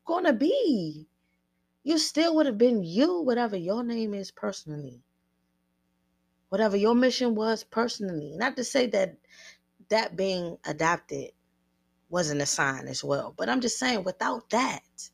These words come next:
you still would have had to learn how to be you.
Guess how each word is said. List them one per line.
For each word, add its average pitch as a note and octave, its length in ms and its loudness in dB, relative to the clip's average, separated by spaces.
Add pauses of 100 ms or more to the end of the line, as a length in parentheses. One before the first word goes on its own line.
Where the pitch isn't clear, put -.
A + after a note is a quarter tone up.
(1300)
you C4+ 160 2
still D4+ 760 2
would A3+ 140 0
have B3 160 -2
had F#3+ 460 0
to - 160 -6
learn F#3 420 2
how E3 240 0
to D#3 400 -6 (1200)
be G#3 120 4
you. F3 580 0